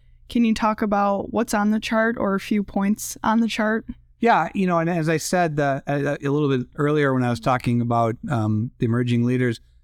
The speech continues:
Speaker 2: that, you know, high performer, high potential. And there's almost an intrinsic, like,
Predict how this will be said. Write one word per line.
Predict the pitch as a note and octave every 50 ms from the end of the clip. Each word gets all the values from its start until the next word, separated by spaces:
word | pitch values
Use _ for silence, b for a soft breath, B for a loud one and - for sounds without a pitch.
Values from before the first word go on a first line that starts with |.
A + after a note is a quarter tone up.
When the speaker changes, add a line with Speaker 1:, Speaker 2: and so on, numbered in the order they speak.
| _ _ _ -
Speaker 2:
that, | - C#3 C#3 C3 B2+ B2 - _ - - -
you | - C#3+
know, | C3 A#2+ A2+
high | G#2+ - E3+ E3+
performer, | E3 - D3 - - D#3 D3 D3+ C#3+ B2+
high | B2 C#3 C3 B2+
potential. | - C3 B2 - - A#2 A2 G#2+ - B2 - - -
And | D3 C3+ B2+ A#2+ B2 - _ _ _ - - -
there's | D3+ D3 F3+
almost | B3 C#4 B3+ G#3 - -
an | D#3+
intrinsic, | C#3 C3+ B2+ - - E3+ D#3+ D#3+ D3 - D#3+ D3+ - -
like, | C#3 B2+ A#2+ A2+ - -